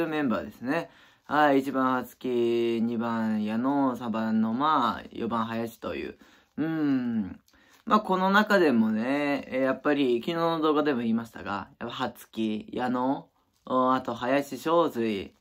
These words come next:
えー、なんかはね、注目の選手だなと思います。はい。こんな感じですかね。で、えー、投手の方も、投げる予定だった投手がこちら。はい。ということで、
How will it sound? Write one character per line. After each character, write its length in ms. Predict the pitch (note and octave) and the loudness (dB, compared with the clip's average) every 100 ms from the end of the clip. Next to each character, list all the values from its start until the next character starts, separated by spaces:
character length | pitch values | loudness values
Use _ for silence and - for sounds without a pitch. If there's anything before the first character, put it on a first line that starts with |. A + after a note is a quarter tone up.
| _ | _
え 60 | |
ー、 320 | A#2+ A#2+ A#2+ A#2 | -2 0 0 0
な 120 | A#2 | 0
ん 60 | |
か 100 | G#2+ | -2
は 80 | G2+ | -4
ね、 360 | B2+ G3+ A3+ G#3+ | -2 2 4 2
注 120 | - B2+ | -2 -4
目 220 | B2 B2 | -4 -4
の 120 | A#2+ | -6
選 240 | A#2 C3 A2+ | -2 -4 -2
手 280 | A#2+ A2 - - _ _ | -4 -4 -8 -20 _ _
だ 160 | A2 A2 | -2 0
な 200 | B2 D#3+ | 2 2
と 400 | - C#3 - - | 4 4 2 -2
思 240 | A#2 B2 B2 | -4 -2 0
い 60 | |
ま 160 | B2+ C3 | -2 -2
す。 320 | A#2+ A2 E2+ - - - - _ _ | -4 -4 -6 -14 -20 -20 -20 _ _
は 380 | - C3 D#3+ D3+ | -8 -4 2 2
い。 260 | A#2+ - - - | 2 -2 -12 -6
こ 100 | B2+ | -2
ん 40 | |
な 40 | B2+ | -2
感 120 | G3 | -2
じ 80 | C#3 | -4
で 40 | |
す 120 | - | -6
か 80 | B2+ | -6
ね。 280 | A#2 - - - - - - | -6 -6 -10 -16 -16 -18 -2
で、 320 | E3 G3 F#3 - | 6 8 6 4
え 60 | D#3 E3 D#3 D#3+ | 2 2 6 6
ー、 100 | D#3 - | 4 4
投 320 | A3+ A#3+ A#3 | 6 8 6
手 460 | - B2 G#2+ D#3 F#3 _ - | 4 0 2 -2 -6 _ -2
の 160 | E3 | 2
方 140 | F3+ D#3 | 4 4
も、 840 | D#3 D#3+ D#3 C3+ - A3+ A2 A2 B2+ | 4 6 6 6 4 2 -2 -2 0
投 140 | C#3 | 2
げ 140 | D#3+ | 4
る 80 | D3 | 4
予 120 | B2+ | 4
定 100 | A2+ | 2
だ 100 | C3 | 0
っ 60 | B2+ | 0
た 120 | A#2 | -2
投 200 | B2 A#2+ | -2 -4
手 120 | A#2 | -2
が 100 | B2 | -4
こ 100 | A#2+ | 0
ち 80 | B2+ | 4
ら。 200 | D#3 - _ _ _ _ _ - - | 4 2 _ _ _ _ _ -20 -6
は 220 | A#2+ A2 | -4 -2
い。 180 | G2+ G2+ | -4 -6
と 80 | |
い 120 | A#2+ B2+ | -6 -4
う 40 | |
こ 100 | C3 | -2
と 120 | C3+ | -2
で、 400 | C3 C3+ C3+ - | 0 2 0 -2